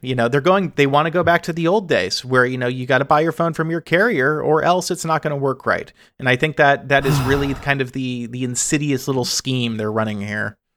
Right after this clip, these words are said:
Speaker 2: Yeah, well, the whole vo L T stuff that, uh,
Speaker 1: Yeah.
Speaker 2: you know, Ryan and you guys wrote about is, I don't wanna get into that 'cause, oh man, I could go on forever. But I mean, that's, that's part of it, right? Like, that's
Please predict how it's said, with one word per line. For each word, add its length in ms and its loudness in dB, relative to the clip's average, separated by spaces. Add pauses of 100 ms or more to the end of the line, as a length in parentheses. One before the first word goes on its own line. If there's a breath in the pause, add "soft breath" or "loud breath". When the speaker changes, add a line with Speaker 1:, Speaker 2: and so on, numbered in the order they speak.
(260)
Speaker 2:
Yeah, 220 4
well, 160 4
the 120 6
whole 160 4
vo 300 4
L 160 2
T 360 2
stuff 360 -2
that, 380 -4
uh, 240 -2
Speaker 1:
Yeah. 200 2
Speaker 2:
you 140 0
know, 100 2
Ryan 420 4
and 220 2
you 160 4
guys 320 2
wrote 220 4
about 480 0
is, 280 2
I 80 0
don't 140 6
wanna 160 4
get 160 4
into 200 2
that 200 2
'cause, 240 -2 (640 loud breath)
oh 120 0
man, 380 0 (300)
I 100 4
could 180 -2
go 120 4
on 120 4
forever. 360 -2
But 200 6
I 60 6
mean, 160 8
that's, 280 4
that's 200 0
part 260 0
of 120 -2
it, 120 -6
right? 220 -2
Like, 240 -2
that's 320 -2